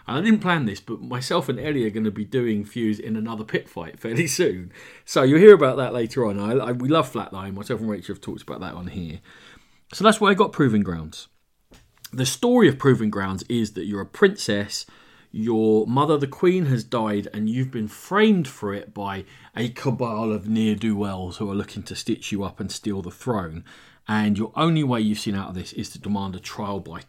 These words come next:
combat. You have a deck of enemy cards, but at any one time there are six enemies.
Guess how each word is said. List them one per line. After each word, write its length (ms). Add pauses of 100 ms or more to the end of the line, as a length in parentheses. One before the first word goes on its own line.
combat. 540 (960)
You 120
have 120
a 40
deck 380
of 180
enemy 280
cards, 480
but 160
at 120
any 160
one 220
time 320
there 140
are 100
six 680
enemies. 600